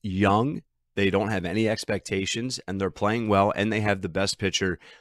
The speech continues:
arguably in the game, certainly in the National League, in Sandy Alcantara. So this is not good,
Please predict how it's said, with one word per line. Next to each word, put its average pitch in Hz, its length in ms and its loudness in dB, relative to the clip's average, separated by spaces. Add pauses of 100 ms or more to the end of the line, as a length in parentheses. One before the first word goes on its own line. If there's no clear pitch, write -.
(160)
arguably 139 540 0
in 117 80 2
the 101 80 -2
game, 92 320 0
certainly 120 460 0
in 104 80 2
the 98 60 0
National 90 500 0
League, 92 420 4 (1300)
in 110 120 0
Sandy 101 420 4
Alcantara. 90 580 2 (360)
So 110 260 4
this 127 260 2
is 131 140 0
not 110 300 0
good, 87 400 -4